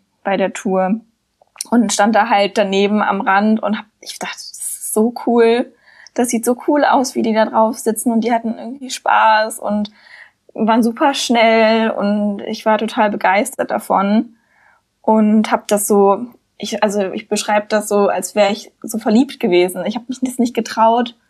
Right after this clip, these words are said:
jemandem zu sagen. Also ich bin dann auch nicht zu meinem Freund hinterher und hab ihm das gesagt, weil ich dachte, hey, das ist,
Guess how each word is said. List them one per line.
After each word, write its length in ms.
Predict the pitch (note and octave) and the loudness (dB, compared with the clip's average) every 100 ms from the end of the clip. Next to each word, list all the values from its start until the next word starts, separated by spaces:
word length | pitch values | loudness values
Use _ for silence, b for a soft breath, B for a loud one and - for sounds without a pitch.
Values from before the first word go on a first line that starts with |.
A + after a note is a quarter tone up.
| _ _ _ _ | _ _ _ _
jemandem 420 | A3 A3 G#3 G#3+ | 2 4 4 2
zu 140 | - F#3+ | 0 0
sagen. 480 | F#3 F3+ B3 D4 | 2 4 2 0
Also 140 | A3+ A3+ | -2 -2
ich 100 | - | -2
bin 140 | A3 | 0
dann 120 | A3 | 0
auch 140 | - A3 | 0 -2
nicht 220 | A3+ - | -4 -2
zu 80 | A3 | 2
meinem 240 | G#3 G3+ | 2 2
Freund 400 | - G#3 A3+ A#3+ | 0 2 2 -2
hinterher 400 | C4+ A3 B3+ G#3+ | -4 -4 0 0
und 100 | A#3+ | 0
hab 160 | A3+ - | -8 -4
ihm 140 | A#3+ | -2
das 180 | D4+ - | -2 -4
gesagt, 520 | - - - F4 - | -4 0 0 -2 -6
weil 100 | A3 | -6
ich 60 | G#3+ | -6
dachte, 280 | A3 - G#3+ | -10 -10 -12
hey, 220 | G#3+ G3+ | -6 -6
das 180 | G#3 - | -6 -12
ist, 260 | - - | -16 -18